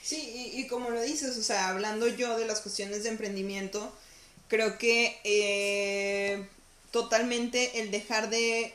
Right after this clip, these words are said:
lado el miedo, que, o sea, como, como ya lo mencionamos, yo tenía las herramientas, pero el miedo era mi limitante.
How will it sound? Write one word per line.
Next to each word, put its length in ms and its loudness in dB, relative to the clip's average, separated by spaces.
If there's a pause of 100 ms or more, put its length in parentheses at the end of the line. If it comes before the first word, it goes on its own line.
(160)
lado 600 2
el 260 -2
miedo, 420 0 (400)
que, 920 -2 (160)
o 100 -6
sea, 200 0
como, 200 -6
como 200 -6
ya 120 -2
lo 100 -2
mencionamos, 520 -6
yo 160 -2
tenía 260 -2
las 180 -2
herramientas, 680 -4
pero 200 -2
el 80 -4
miedo 400 -2
era 180 0
mi 140 -4
limitante. 600 -6